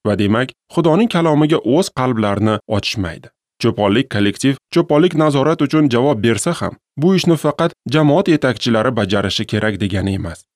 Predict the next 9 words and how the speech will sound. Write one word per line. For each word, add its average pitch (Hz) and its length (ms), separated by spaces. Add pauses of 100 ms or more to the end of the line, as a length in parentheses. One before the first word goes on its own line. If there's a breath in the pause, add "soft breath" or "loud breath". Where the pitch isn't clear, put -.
O'z 131 260
vazifalarini 104 640
bajarib, 113 440 (100)
cho'ponlik 175 480
nazorati 156 520
bilan 147 260 (100)
keraklicha 165 560
shug'ullana 135 540
olgan 113 400